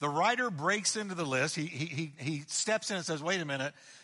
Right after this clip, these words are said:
let me give you another fact about faith." He says in verse six, chapter eleven, "But without faith, it is impossible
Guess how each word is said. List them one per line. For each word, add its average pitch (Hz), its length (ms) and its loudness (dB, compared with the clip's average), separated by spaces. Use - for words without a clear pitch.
let 170 140 2
me 226 80 -2
give 220 160 2
you 202 80 2
another 196 340 4
fact 113 520 2
about 143 320 4
faith." 147 440 -2
He 185 100 4
says 214 240 4
in 220 100 -2
verse 202 280 0
six, - 640 -4
chapter 160 400 2
eleven, 127 480 2
"But 175 160 2
without 170 380 6
faith, 123 500 0
it 160 80 4
is 156 160 2
impossible 127 1160 -2